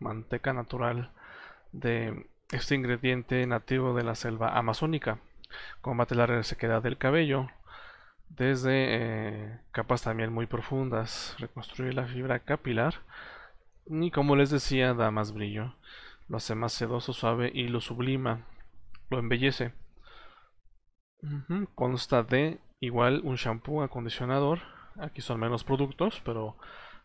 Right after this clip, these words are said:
eh, de igual, eh, eficacia que, eh, los de Patagua. Y comparten una máscara también, pero esta es para el quiebre, antiquiebre. Finalmente tenemos la crema para peinar que, em,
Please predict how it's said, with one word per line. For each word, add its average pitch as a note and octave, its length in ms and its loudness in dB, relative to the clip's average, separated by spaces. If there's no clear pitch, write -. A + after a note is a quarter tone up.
eh, G#2+ 300 0
de G#2+ 100 0
igual, A2 360 4
eh, G#2+ 260 0
eficacia A#2 560 2
que, G#2 600 -2
eh, A2 200 -6
los G#2 160 -6
de G#2 60 -6
Patagua. A#2 480 2
Y C#3+ 440 0
comparten B2 720 4
una B2+ 400 2
máscara B2 540 4
también, C3+ 300 -2
pero G#2 180 -4
esta A2 260 -4
es - 260 -8
para A#2+ 280 0
el A#2 120 -4
quiebre, B2 500 -2
antiquiebre. A#2+ 760 2
Finalmente B2+ 600 -2
tenemos A#2 400 0
la A2+ 80 0
crema G#2+ 280 -2
para A2+ 200 2
peinar B2 400 2
que, - 300 -4
em, A2+ 320 -6